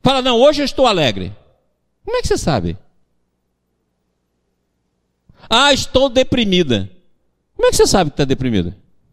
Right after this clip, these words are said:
"Hoje eu tô cheio de energia."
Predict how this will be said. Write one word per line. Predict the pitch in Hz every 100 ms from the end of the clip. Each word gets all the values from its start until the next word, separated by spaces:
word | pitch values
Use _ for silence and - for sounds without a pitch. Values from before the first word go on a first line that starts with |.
| _ _ _ _ _ _ _ _ _ _ _ _ _ _ _ _ _ _ _ _ _ _ _ _ _ _
"Hoje | 139 226 226
eu |
tô | 214 208
cheio | - 277 302
de | 247
energia." | 208 143 113 127 95